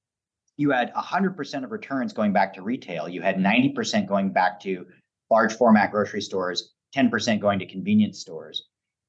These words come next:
Now, flash forward to today, about seventy-eight, almost eighty percent of returns go directly back through the bottle drop network, either through green bag drops at grocery stores or through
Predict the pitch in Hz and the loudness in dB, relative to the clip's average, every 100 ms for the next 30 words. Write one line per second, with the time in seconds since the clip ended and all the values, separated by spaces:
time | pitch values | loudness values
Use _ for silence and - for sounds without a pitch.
0 | - 135 165 156 147 135 - 143 123 98 | -8 -2 0 0 0 -2 -2 -4 -6 -8
1 | _ - 170 - - 95 _ _ _ _ | _ -4 0 0 -2 -6 _ _ _ _
2 | - 120 113 - 165 151 143 127 131 139 | -14 -6 -6 -4 0 4 4 2 0 -6
3 | 123 - 135 151 156 - 113 - 170 123 | -6 -4 -2 -2 -4 -10 -10 -2 2 2
4 | 95 - _ _ _ _ 123 117 98 113 | 0 -6 _ _ _ _ -4 -4 -4 -8
5 | 107 - 156 143 107 117 104 113 123 120 | -10 -8 -2 0 0 -2 0 -2 -2 -2
6 | 110 92 - 90 85 147 151 104 85 - | -4 -4 -8 -12 -4 -2 -2 -2 -6 -6
7 | 82 - - - 87 98 - 95 107 110 | -14 -14 -18 -14 -8 -8 -8 0 6 8
8 | 101 98 90 - 92 95 - 92 107 101 | 8 4 2 2 4 4 -2 -4 -2 0
9 | 107 - 98 95 92 - 98 95 98 101 | -2 -2 0 2 0 -2 -2 -4 -2 0
10 | 95 95 | 2 2